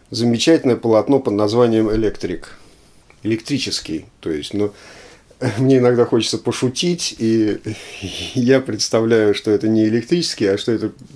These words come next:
пьеса про электрика. И электрик этот, <laughs> это шутка, конечно. Если вы помните фильм,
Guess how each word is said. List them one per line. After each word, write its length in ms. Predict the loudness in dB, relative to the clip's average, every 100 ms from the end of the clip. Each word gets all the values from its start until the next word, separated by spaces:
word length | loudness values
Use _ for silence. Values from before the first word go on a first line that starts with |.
| -16
пьеса 300 | -4 -2 -2
про 200 | -2 2
электрика. 680 | 4 4 2 -2 -8 -8 -10 _ -20 -20 -20 -20 -20 -20 -4
И 220 | 2 4
электрик 480 | 6 4 2 -4 0
этот, 340 | -2 -2 -8 -12 -10 -12 -14
<laughs> 380 | -20 -20 _ -6
это 220 | -2 0
шутка, 380 | 0 0 -2 -8
конечно. 600 | -4 -2 -2 -4 -6 -10 _ _ _ _ _ -20 -20 -20 -20 -20 -20 -20 -20 -20 -20 -20 -20 -20 -4
Если 260 | 0 2 2
вы 140 | 2
помните 340 | 2 0 0
фильм, 480 | -4 -2 0 0 -2